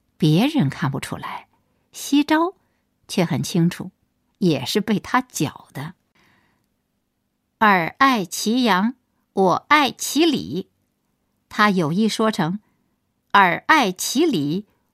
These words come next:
我爱其羊。”爷爷呢，就跟着“我爱其羊”起来。西昭再去纠正，应是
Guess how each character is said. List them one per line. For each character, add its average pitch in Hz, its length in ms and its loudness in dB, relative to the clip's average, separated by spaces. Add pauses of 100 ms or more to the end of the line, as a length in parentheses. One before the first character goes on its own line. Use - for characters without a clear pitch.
我 185 240 4
爱 247 360 2
其 294 340 0
羊。” 226 320 2 (720)
爷 277 300 2
爷 349 120 2
呢， 269 220 2 (180)
就 277 140 2
跟 370 300 2
着 220 180 0 (640)
“我 185 220 6
爱 190 360 2
其 170 240 -2
羊” 165 240 2
起 151 160 -6
来。 - 240 -12 (720)
西 269 260 0
昭 269 320 0 (360)
再 233 120 4
去 208 160 0
纠 247 220 0
正， 269 200 -2 (400)
应 285 200 4
是 262 260 -2